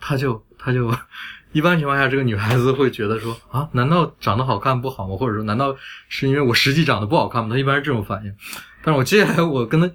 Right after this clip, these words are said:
我跟她解释过，呃，但接下来我跟她解释过之后，她大概就能理解我说的，就是我说，一个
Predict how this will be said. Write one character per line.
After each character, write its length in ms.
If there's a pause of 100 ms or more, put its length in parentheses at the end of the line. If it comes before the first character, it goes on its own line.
我 120
跟 120
她 80
解 260
释 80
过， 220 (560)
呃， 200
但 160
接 140
下 80
来 100
我 120
跟 100
她 60
解 140
释 100
过 120
之 60
后， 80
她 100
大 160
概 140
就 80
能 100
理 80
解 120
我 120
说 320
的， 60
就 140
是 80
我 120
说， 240 (960)
一 200
个 580